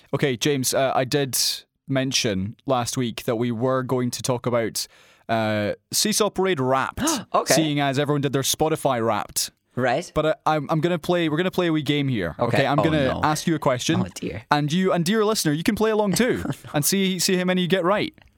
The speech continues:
Speaker 1: okay?
Speaker 2: <laughs> Zero.
Speaker 1: So I have, I have in front of me
Speaker 2: <laughs>
Speaker 1: the, uh, what SoundCloud have called Your Insights,
Speaker 2: I
Speaker 1: which is
Speaker 2: could've just
Speaker 1: less
Speaker 2: done some, I could've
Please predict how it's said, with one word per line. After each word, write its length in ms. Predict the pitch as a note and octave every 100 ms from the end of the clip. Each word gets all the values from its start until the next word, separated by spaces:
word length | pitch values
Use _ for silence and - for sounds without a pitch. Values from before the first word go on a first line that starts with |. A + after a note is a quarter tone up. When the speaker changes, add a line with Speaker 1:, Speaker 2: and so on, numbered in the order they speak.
| _ -
Speaker 1:
okay? 240 | C3 C#3+ F3 -
Speaker 2:
<laughs> 140 | -
Zero. 420 | C3 F#2+ - - - - - -
Speaker 1:
So 420 | - F3 E3+ - - _
I 160 | D3 E3
have, 260 | D#3+ D3+ C#3
I 220 | D3 D3 C#3
have 180 | G3
in 100 | F#3+
front 260 | D#3 G3+ -
of 120 | G#2+
me 220 | F#2+ F#2 A2 - -
Speaker 2:
<laughs> 220 | - -
Speaker 1:
the, 500 | A2+ C3 B2+ B2+ B2 - _ - -
uh, 120 | C#3
what 120 | C3 D3+
SoundCloud 420 | E3+ E3+ E3+ D3+
have 100 | C3+
called 420 | - C#3 C3+ A#2 - _ _ -
Your 300 | C#3 E3+ F3+
Insights, 760 | E3+ E3 C3+ A#2+ - - - _ -
Speaker 2:
I 80 | -
Speaker 1:
which 140 | C3+
is 60 | B2+
Speaker 2:
could've 120 | C#3+
just 200 | D3+ D3
Speaker 1:
less 100 | -
Speaker 2:
done 80 | D#3
some, 200 | - D#3
I 40 |
could've 20 | -